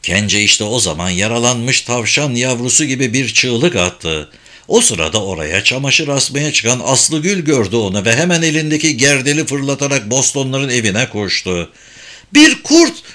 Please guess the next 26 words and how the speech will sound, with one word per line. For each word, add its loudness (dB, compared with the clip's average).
Çabuk! 2
Çocuğu 2
kurt 0
kaçırıyor! 4
Çabuk! 4
Çabuk!" 4
Boston 0
deliye 2
döndü. -2
Silahını 4
kaparak 0
fırladı, 2
ardından 2
da 4
Gülümhan. 0
"İşte 4
Kence 4
orada, 4
bakın 4
kurt 0
götürüyor!" 0
diye 4
bağırıyordu 4
kadın. 0
Dehşete 0
kapılmış, 0